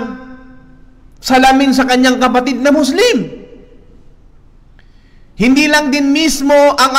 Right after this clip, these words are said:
ating mga sarili ang titingnan natin, sapagkat maaaring pumasok sa ating mga sarili yung ujub o yung pagkaka-, yung pagbilib sa ating mga sarili, sapagkat ito'y ipinagbabawal din sa Islam.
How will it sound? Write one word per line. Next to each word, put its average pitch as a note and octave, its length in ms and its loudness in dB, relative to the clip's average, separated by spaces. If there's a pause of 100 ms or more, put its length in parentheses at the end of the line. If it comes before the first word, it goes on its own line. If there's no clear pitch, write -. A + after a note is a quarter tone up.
ating C#4 240 -4
mga C4 160 0
sarili C4 400 -2
ang B3 160 -4
titingnan C4 560 -4
natin, C4+ 320 0
sapagkat B3 480 0
maaaring C4 960 2 (720)
pumasok C4+ 560 2
sa C4+ 320 2
ating C4 480 -6 (160)
mga C4 240 0
sarili B3+ 560 2
yung A#3+ 160 -2
ujub A#3+ 560 0
o G#3+ 160 0
yung A#3+ 240 -4
pagkaka-, A3 880 0 (1600)
yung B3+ 240 2
pagbilib A#3 720 0
sa B3+ 240 2
ating C4 240 -4
mga A#3+ 240 -2
sarili, A3+ 480 0
sapagkat A3+ 560 -6
ito'y C4+ 240 -4
ipinagbabawal C#4+ 800 0
din C#4+ 160 -4
sa D4 160 -6
Islam. D#4 400 -6